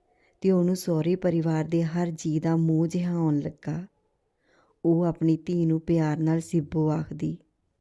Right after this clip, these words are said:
ਜਿਵੇਂ ਮਾਂ ਨੂੰ ਕਦੇ-ਕਦੇ ਕਹਿ ਦਿੰਦੀ ਸੀ ਕਿ "ਸਿੱਬੋ, ਕੀ ਕਰਦੀ ਏਂ?" ਭਾਵੇਂ ਮਾਂ-ਬਾਪ ਸਾਰੀ ਉਮਰ ਲੋੜੀਂਦੇ ਹੁੰਦੇ ਨੇ, ਪਰ ਇਸ ਨਵੇਂ ਜੀਅ ਨੇ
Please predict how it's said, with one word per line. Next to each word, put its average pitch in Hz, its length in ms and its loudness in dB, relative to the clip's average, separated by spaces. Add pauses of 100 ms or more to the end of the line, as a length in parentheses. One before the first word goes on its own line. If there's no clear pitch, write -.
(420)
ਜਿਵੇਂ 196 280 2
ਮਾਂ 165 320 2
ਨੂੰ 165 120 2
ਕਦੇ-ਕਦੇ 160 540 0
ਕਹਿ 151 280 0
ਦਿੰਦੀ 151 360 -2
ਸੀ 151 340 -8 (460)
ਕਿ 202 100 -10
"ਸਿੱਬੋ, 170 460 -2
ਕੀ 180 240 -2
ਕਰਦੀ 156 580 -2
ਏਂ?" 170 140 -6 (680)
ਭਾਵੇਂ 208 340 2
ਮਾਂ-ਬਾਪ 165 480 2
ਸਾਰੀ 165 360 0
ਉਮਰ 170 240 2
ਲੋੜੀਂਦੇ 151 520 2
ਹੁੰਦੇ 143 300 0
ਨੇ, 147 240 -4 (720)
ਪਰ 180 140 2
ਇਸ 180 320 0
ਨਵੇਂ 165 360 4
ਜੀਅ 160 280 0
ਨੇ 165 240 2